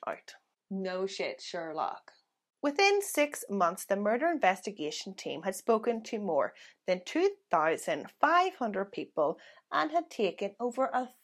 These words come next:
thousand statements. It was the largest criminal investigation since the hunt for the Yorkshire Ripper.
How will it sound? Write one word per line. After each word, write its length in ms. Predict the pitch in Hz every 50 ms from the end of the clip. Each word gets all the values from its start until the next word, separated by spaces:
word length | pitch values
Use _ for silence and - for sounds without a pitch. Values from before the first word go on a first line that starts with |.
| _ _ -
thousand 640 | - - 202 214 233 240 240 247 247 247 240 240 233 -
statements. 840 | - - - - 190 185 190 - - 143 - - _ - - - - _ _ _ _ _ _ _ _ -
It 180 | 262 302 - -
was 400 | - 202 180 170 - 180 - -
the 200 | 214 208 220 214
largest 840 | 208 214 208 202 190 185 190 196 208 226 226 - - 311 311 - -
criminal 440 | - - - 196 220 254 285 311 320
investigation 1040 | - 208 196 185 180 208 226 - - 294 - - 190 175 180 - - - 147 139 151 - - - -
since 280 | - - 277 277 277 -
the 140 | - 339 311
hunt 400 | - - 226 165 - - - - -
for 160 | - 233 220
the 140 | 226 214 202
Yorkshire 880 | 202 185 160 165 160 - - - - - - - 165 165 156 - - -
Ripper. 540 | - 175 175 160 165 165 - - - -